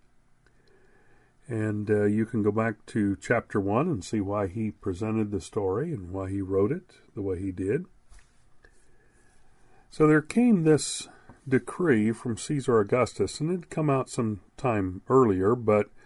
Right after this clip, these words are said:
it had to make its way through the provinces, and so it made its way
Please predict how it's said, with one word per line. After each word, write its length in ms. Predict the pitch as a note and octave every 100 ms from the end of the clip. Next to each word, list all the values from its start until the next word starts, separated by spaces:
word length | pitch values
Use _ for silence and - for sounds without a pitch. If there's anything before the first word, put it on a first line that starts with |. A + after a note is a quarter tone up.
| - - _ _ _ _ _ _ _ -
it 160 | A#2
had 160 | A#2+ B2+
to 80 | A2+
make 220 | B2 A#2+
its 180 | G#2+ -
way 280 | A2+ A#2+
through 420 | A2 - B2+ C#3 C3
the 80 |
provinces, 960 | G2+ - C3 A#2+ G2+ E2+ - F#2+ C3+ C#3
and 120 | A#2
so 200 | A2 C3+
it 100 | A#2+
made 240 | A2+ B2+ C3+
its 160 | -
way 600 | A#2 G#2+ G#2+ A2 C3+ D3